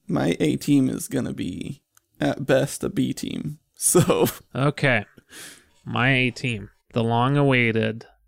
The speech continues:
Speaker 2: C team, the, whose thunder has not been stolen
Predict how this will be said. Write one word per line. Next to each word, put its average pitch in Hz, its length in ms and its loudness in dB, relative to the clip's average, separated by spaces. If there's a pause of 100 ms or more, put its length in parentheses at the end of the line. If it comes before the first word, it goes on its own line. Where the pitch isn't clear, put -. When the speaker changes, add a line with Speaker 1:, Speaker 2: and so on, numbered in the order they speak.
Speaker 2:
C 131 360 2
team, 107 320 -8 (200)
the, 110 140 -2
whose 117 280 -4
thunder 135 380 2
has 123 200 0
not 117 240 2
been 139 160 0
stolen 120 680 0